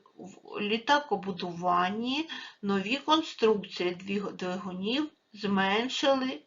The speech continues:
викиди азоту. Цей азот руйнує озоновий шар. Заміна палива.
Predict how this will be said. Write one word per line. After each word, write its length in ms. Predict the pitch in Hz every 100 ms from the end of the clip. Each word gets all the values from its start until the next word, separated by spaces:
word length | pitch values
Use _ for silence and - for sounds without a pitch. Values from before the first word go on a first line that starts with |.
| -
викиди 680 | 185 226 - 240 208 214 -
азоту. 840 | 202 196 180 190 180 175 - - - _ _ _ - - - - _
Цей 180 | - 202
азот 520 | 180 175 202 269 -
руйнує 640 | 214 196 175 185 214 233 240 -
озоновий 800 | 175 180 202 202 196 196 196 - _ _ -
шар. 720 | - - 190 185 185 185 - _
Заміна 580 | 185 185 190 254 311 302
палива. 800 | 302 202 196 196 196 180 180 190